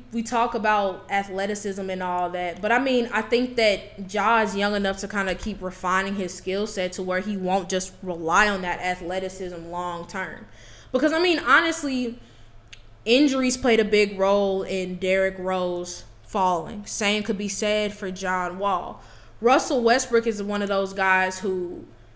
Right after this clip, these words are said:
was never really bit by the injury bug, but he never kind of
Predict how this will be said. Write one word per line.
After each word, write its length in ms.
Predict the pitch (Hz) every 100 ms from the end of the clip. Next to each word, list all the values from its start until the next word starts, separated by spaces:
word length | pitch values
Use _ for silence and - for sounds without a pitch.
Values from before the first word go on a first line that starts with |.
| - - - -
was 280 | 220 247 233
never 320 | 240 262 277
really 240 | 254 247
bit 300 | 190 220 233
by 140 | 240 220
the 160 | 185
injury 360 | 202 233 220 202
bug, 340 | 185 196 190
but 80 | 190
he 140 | 208 208
never 360 | 208 214 233
kind 300 | 226 226 208
of 200 | 185 180